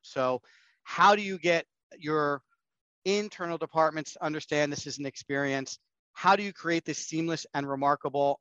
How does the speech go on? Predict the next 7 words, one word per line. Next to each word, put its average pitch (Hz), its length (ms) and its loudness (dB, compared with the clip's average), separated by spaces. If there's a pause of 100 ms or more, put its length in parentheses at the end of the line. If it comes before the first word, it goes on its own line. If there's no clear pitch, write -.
(120)
prospect 131 640 -2
journey 139 300 -2 (100)
all 139 220 2
the 139 80 -2
way 131 200 2
across 127 440 0
it? 127 160 -10